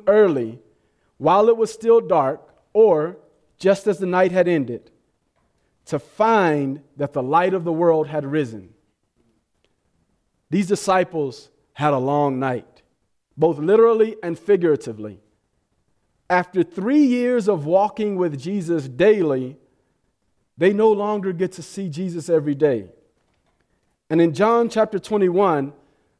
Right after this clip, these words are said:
they've gone fishing all night, and still they have nothing to eat.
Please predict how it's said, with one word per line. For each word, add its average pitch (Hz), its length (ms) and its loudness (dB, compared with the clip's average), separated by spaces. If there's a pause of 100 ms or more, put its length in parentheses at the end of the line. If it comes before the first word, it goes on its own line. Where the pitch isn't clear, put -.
they've 151 240 2
gone 208 280 2
fishing 180 640 -6
all 196 300 2
night, 156 520 -4 (540)
and 143 120 -6
still 180 500 0
they 147 140 -2
have 147 260 -2
nothing 156 500 -2
to - 220 -14
eat. 180 360 -4